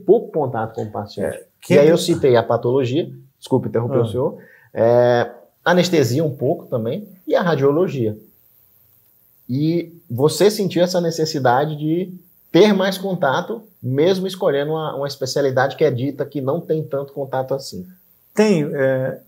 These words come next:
Speaker 2: eu vou explicar por quê. Você vai, é, na,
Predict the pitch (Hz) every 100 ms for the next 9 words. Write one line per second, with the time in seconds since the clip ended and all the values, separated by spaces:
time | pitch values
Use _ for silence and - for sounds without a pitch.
0 | _ 147 147 160 - 156 165 160 165 -
1 | 113 110 - _ - - - 135 170 175
2 | 143 113 104 101 _ _ _ _ _ _
3 | _ _ _ _ _ 190 113 110 - 120
4 | 113